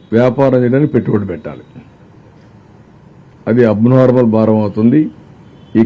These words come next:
cannot sustain, సర్వైవ్ కూడా కాలేడు. అలాంటి వాళ్ళకు రివైవల్ ప్యాకేజ్ ఏమి ఇవ్వగలుగుతాం అనే ఎక్సర్సైజ్ చేస్తున్నాం.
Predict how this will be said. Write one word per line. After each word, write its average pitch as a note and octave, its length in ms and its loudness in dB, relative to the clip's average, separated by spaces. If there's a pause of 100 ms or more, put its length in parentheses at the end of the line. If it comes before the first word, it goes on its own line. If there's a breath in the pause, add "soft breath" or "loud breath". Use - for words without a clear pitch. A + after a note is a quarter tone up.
cannot B2 280 2 (140)
sustain, A2+ 480 0 (760)
సర్వైవ్ B2+ 460 4
కూడా A2 100 0
కాలేడు. E2 460 -8 (840)
అలాంటి B2 380 0
వాళ్ళకు C#3 320 0
రివైవల్ C#3 720 2
ప్యాకేజ్ A2+ 500 0
ఏమి A#2 300 4
ఇవ్వగలుగుతాం G2 560 -6 (1000)
అనే G#2+ 240 2
ఎక్సర్సైజ్ F#2+ 600 -2
చేస్తున్నాం. G#2+ 560 0